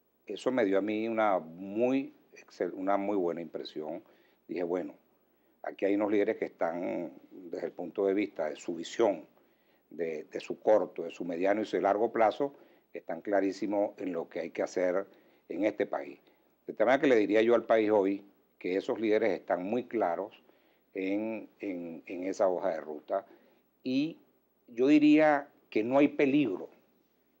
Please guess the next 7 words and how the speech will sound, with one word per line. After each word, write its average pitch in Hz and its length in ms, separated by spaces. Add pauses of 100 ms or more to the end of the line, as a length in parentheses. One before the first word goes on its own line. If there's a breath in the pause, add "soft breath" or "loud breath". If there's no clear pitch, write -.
(960)
de 110 160
ningún 123 480
tipo 156 340
de 143 60
nivel 110 240
de 113 100
violencia 101 760